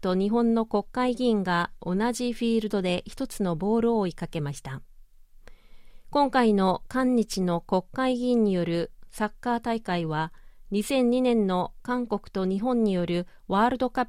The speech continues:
プ共同開催から今年で二十年となるのを記念して開かれました。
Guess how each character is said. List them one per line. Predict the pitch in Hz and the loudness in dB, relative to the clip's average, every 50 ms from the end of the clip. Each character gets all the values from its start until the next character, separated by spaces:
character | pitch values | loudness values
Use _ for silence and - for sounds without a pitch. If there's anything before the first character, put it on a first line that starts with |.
| - - | -4 -4
プ | 190 185 175 - | -4 -2 -2 -4
共 | - - 226 240 254 | -2 -2 0 0 2
同 | 226 240 240 240 | 0 0 0 0
開 | - - 226 226 220 | 0 0 0 0 0
催 | 220 - 214 202 196 | -2 -4 -4 -6 -4
か | - - 190 | -4 -4 -2
ら | 180 180 180 175 - - | 0 0 0 -2 -4 -8
今 | - 180 | -10 -8
年 | - - 240 240 - - | -4 -4 -4 -4 -4 -2
で | 214 220 | 0 2
二 | 214 208 202 | 2 2 0
十 | 196 - 247 247 247 | 0 0 0 2 2
年 | 226 208 202 196 | 2 0 0 -2
と | - 196 190 | -4 -4 -2
な | 208 214 220 | -2 -2 -2
る | 214 196 | -2 -2
の | 180 175 | -4 -4
を | 170 165 | -4 -6
記 | - - 214 | -6 -4 -2
念 | 214 220 220 220 220 | 0 0 0 0 -2
し | - | -2
て | - 220 208 | -4 -4 -4
開 | 208 175 170 | -4 -6 -6
か | - 165 | -6 -6
れ | 151 143 | -6 -4
ま | 143 139 | -6 -6
し | 139 - | -8 -8
た。 | - 139 135 - | -10 -10 -10 -10